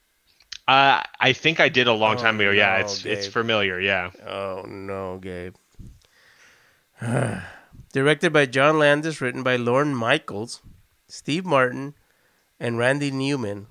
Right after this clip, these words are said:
Speaker 2: By the way, Lorne Michaels, the guy who runs S N L.
Speaker 1: <laughs>
Speaker 2: Um, and stars, um, Steve Martin, Chevy Chase, and Martin Short.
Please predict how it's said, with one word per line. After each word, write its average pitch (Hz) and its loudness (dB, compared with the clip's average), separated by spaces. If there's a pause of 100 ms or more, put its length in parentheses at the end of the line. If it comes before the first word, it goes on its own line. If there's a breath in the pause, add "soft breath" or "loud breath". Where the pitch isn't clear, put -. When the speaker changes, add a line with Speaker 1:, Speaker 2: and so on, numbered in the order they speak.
Speaker 2:
By 208 -2
the 240 2
way, 131 -2
Lorne 233 2
Michaels, 147 0
the 113 -8
guy 165 2
who 185 2
runs 147 2
S 139 0
N 139 0
L. 127 -2
Speaker 1:
<laughs> - -16
Speaker 2:
Um, 120 2 (640)
and 139 4
stars, 147 4
um, 123 4 (500)
Steve 151 -4
Martin, 147 2 (140)
Chevy 139 -2
Chase, 147 0
and 135 -6
Martin 127 -2
Short. 131 -6